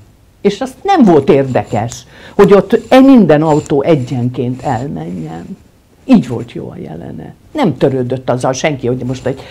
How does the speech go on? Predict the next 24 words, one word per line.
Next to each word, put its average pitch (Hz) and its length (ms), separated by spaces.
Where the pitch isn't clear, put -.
személyautó. 131 540
Mert 180 180
a, 180 360
a, 175 260
a 165 140
jelenet 233 520
az 240 200
itt - 300
előtérbe 127 720
zajlott. - 600
Teljesen 123 440
mindegy 117 460
volt, - 220
hogy 107 200
most 127 200
teherautó 127 540
megy, 90 260
vagy - 140
mi. - 240
Úgyhogy 156 400
ennyit 160 400
a 120 140
sok - 260
sávról. - 640